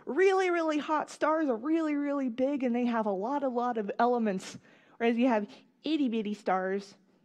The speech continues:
they're not so bright. They have a little bit of hydrogen and helium. All thanks to her. Good job, Cecilia. <laughs> Then we have Helen.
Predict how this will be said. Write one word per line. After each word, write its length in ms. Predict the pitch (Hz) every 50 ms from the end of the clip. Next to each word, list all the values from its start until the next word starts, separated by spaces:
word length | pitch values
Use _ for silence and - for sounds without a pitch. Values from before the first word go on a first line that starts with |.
| _
they're 120 | - 240 240
not 240 | 247 240 247 247 -
so 120 | 247 220
bright. 400 | - - 156 170 170 175 180 - - - - - _ _ _ _ _ _ _ _ _ _ _ - _ _ _ _ _ _
They 80 | 262 269
have 200 | 277 269 262 240
a 60 | 226
little 360 | 226 233 233 240 233 220 214
bit 180 | 202 196 202 180
of 120 | 190 190
hydrogen 440 | 185 196 185 185 175 196 175 185 180
and 160 | 175 170 165
helium. 420 | 170 170 - - 50 50 - - 202 - _ _ _ _ _ _ _ _ _ - - - - - _ _ _ _ _ _ _ _ _ _ _ _ _ _ _ _ _ _ _ _ - 247 220
All 180 | - 180 214 262
thanks 220 | 262 247 220 202
to 100 | - 175
her. 220 | 170 165 - - - - - - - _ _ _ _ _ _ _ _ _ _ _ _ _ _ _ _ _ _ _ _ -
Good 100 | 180 180
job, 180 | 185 170 165
Cecilia. 420 | - - 160 - - - - - - - - _ _ -
<laughs> 80 | 269 247 - - _ _ _ _ _ _ _ _ _ _ _ _ _ _ _ _ _ _ _ _ _ _ _ _ _ _ _ _ _ _ _ _ _ _ _ _ _ _ _ _ _ _ _ _ _ -
Then 160 | 311 339 339
we 80 | 339
have 140 | 330 320 302
Helen. 380 | - 254 311 311 285 220 -